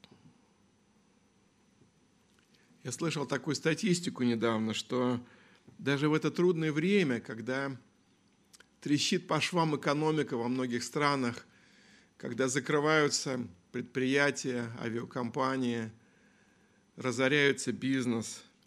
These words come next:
когда понижается жизненный уровень многих и многих людей – кто-то начинает голодать,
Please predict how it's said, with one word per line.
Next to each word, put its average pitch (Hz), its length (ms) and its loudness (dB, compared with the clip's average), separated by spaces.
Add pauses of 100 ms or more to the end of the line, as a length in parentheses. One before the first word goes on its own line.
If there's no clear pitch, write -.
когда 131 320 0
понижается 147 720 4
жизненный 160 480 6
уровень 175 420 6
многих 151 420 0
и 156 40 -4
многих 151 420 0
людей – 175 580 6 (840)
кто-то 165 360 0
начинает 131 540 -2
голодать, 131 720 0